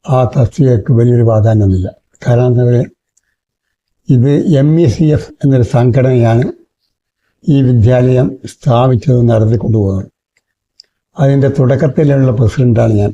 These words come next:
ആയിരത്തി തൊള്ളായിരത്തി തൊണ്ണൂറ്റി രണ്ടിലാണ് എം ഇ സി എഫ്, മുസ്ലിം എഡ്യൂക്കേഷണൽ കൾച്ചറൽ ഫോറം എന്ന സംഘടന രൂപീകരിക്കുന്നത്. ഈ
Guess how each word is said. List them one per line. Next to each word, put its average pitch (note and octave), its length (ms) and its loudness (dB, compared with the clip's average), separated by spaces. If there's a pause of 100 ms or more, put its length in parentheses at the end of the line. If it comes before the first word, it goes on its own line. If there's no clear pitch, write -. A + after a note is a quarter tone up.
ആയിരത്തി B2+ 420 -2
തൊള്ളായിരത്തി B2+ 480 0
തൊണ്ണൂറ്റി B2 480 0
രണ്ടിലാണ് A#2+ 440 2 (1080)
എം C3 220 2 (100)
ഇ D#3+ 80 2
സി - 260 -2
എഫ്, G#2+ 240 -4
മുസ്ലിം D3 340 0 (180)
എഡ്യൂക്കേഷണൽ B2+ 560 0 (120)
കൾച്ചറൽ B2 480 -2
ഫോറം A#2+ 320 -2 (140)
എന്ന B2 140 -2 (120)
സംഘടന A#2+ 400 0 (880)
രൂപീകരിക്കുന്നത്. C3+ 800 0 (920)
ഈ C#3+ 100 2